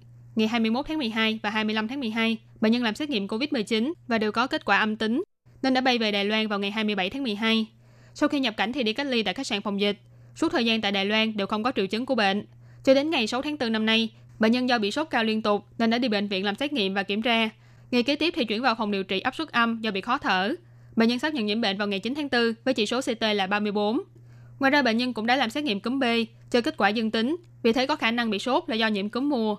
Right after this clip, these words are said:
Trung tâm chỉ đạo huyện đã nắm bắt số người từng tiếp xúc với bệnh nhân là ba người, đều không có triệu chứng của bệnh, thuộc diện tự theo dõi sức khỏe.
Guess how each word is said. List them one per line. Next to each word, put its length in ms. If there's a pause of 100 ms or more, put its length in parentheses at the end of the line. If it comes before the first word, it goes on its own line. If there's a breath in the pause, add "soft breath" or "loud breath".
(360 soft breath)
Trung 120
tâm 120
chỉ 120
đạo 120
huyện 140
đã 100
nắm 180
bắt 160
số 140
người 140
từng 140
tiếp 140
xúc 160
với 80
bệnh 180
nhân 260
là 100
ba 180
người, 320 (240 soft breath)
đều 100
không 140
có 140
triệu 100
chứng 160
của 120
bệnh, 260 (120)
thuộc 160
diện 200
tự 100
theo 140
dõi 120
sức 160
khỏe. 320